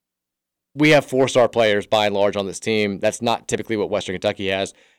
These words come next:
because of their transfers and because of some of the guys that they've developed, uh, over the time. Like, they've, they might be more athletic than us. They've got a seven-foot-five guy that kind of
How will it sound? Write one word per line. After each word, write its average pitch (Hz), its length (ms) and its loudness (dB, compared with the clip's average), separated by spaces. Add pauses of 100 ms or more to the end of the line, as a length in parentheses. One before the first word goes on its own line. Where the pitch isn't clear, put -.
(120)
because 117 220 0
of 104 40 -6
their 107 120 4
transfers 107 400 -2
and 92 100 -8
because 104 140 -4
of - 60 -4
some 101 80 -6
of 101 60 -4
the 101 40 -4
guys 101 240 0
that 92 140 -12
they've 98 180 0 (140)
developed, 104 420 0
uh, - 40 -4
over 95 440 -4
the 90 180 -16
time. 101 380 -2 (300)
Like, 107 140 -6
they've, 127 280 0 (200)
they 151 180 2
might 143 200 2
be 151 80 -2
more 131 200 4
athletic 123 360 2
than 135 120 -2
us. 139 280 -2 (300)
They've 107 120 -6
got 123 140 4
a 110 60 -2
seven-foot-five 123 800 2
guy 127 260 4
that 104 160 -2
kind 110 160 -2
of 101 140 -4